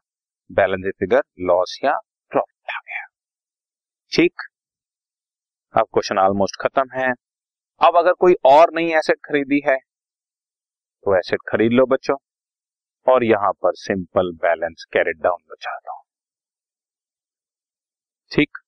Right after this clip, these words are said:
ये क्वेश्चन भी खत्म, अकाउंट भी खत्म। और यहां पर साल के एंड में जितनी भी बची हुई मशीनरीज हैं उस पर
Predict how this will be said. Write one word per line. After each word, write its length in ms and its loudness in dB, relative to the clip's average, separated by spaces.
ये 180 2
क्वेश्चन 380 -4
भी 80 0
खत्म, 320 -4
अकाउंट 320 -2
भी 80 0
खत्म। 240 -8
और 120 2
यहां 300 2
पर 120 4
साल 460 2
के 60 -4
एंड 440 -4
में 120 -4
जितनी 480 0
भी 240 4
बची 300 2
हुई 240 4
मशीनरीज 680 -2
हैं 100 -6
उस 200 -2
पर 100 0